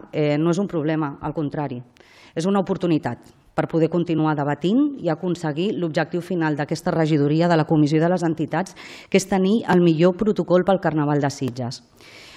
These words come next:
Potser hagués estat òptim tenir el protocol aprovat aquest Carnaval, però si hagués estat així,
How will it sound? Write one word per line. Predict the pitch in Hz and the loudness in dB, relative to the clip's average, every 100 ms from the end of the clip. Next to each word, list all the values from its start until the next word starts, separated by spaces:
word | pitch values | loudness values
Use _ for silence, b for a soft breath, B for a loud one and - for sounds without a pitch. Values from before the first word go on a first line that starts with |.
| B B | B B
Potser | 196 - - 247 302 - - | -2 2 4 4 2 -6 -4
hagués | 147 175 208 | 2 2 2
estat | 220 170 160 | 0 0 0
òptim | 175 208 175 | -2 -2 -2
tenir | 160 151 156 | 0 0 0
el | |
protocol | 160 160 143 151 | -2 -4 -2 -2
aprovat | 147 151 156 151 | 0 0 0 0
aquest | 147 151 | -2 -4
Carnaval, | - 143 143 147 143 - B B | -4 -4 -2 0 -2 -4 B B
però | 165 170 | 0 2
si | 165 | 4
hagués | 170 | 4
estat | 196 202 175 | 4 2 4
així, | 160 - 202 | 4 4 2